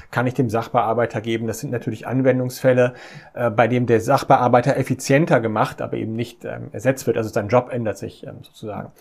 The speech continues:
Das ist die eine Perspektive. Aber ihr habt ja auch gefragt, ähm, naja, wie verhält es sich zwischen den großen Corporates, den großen Unternehmen und den kleinen, ähm, Digitalversicherern, die, ähm,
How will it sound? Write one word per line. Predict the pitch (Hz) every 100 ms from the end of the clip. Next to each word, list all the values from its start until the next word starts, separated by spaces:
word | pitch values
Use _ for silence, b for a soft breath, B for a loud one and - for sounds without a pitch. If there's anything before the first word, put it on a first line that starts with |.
| B B B
Das | 156
ist | 156
die | 135
eine | 180 180
Perspektive. | 143 - 123 127 123 123
Aber | 123 127
ihr | 131
habt | 147
ja | 156
auch |
gefragt, | 160 151 139 143 147 -
ähm, | 135 131
naja, | 139 151
wie | 156
verhält | 151 135 160
es | 156
sich | 156 -
zwischen | 147 143 143
den | 127
großen | 113 147 156 123
Corporates, | 127 123 160 156 -
den | 131
großen | 123 139 131
Unternehmen | 127 120 131 151 151 B B B B
und | 131 131
den | 131 127 131
kleinen, | - 113 113 135 147 143
ähm, | 131 127
Digitalversicherern, | 123 123 120 123 156 147 147 151 135 143 127
die, | 139 135
ähm, | 135 131 127 127 135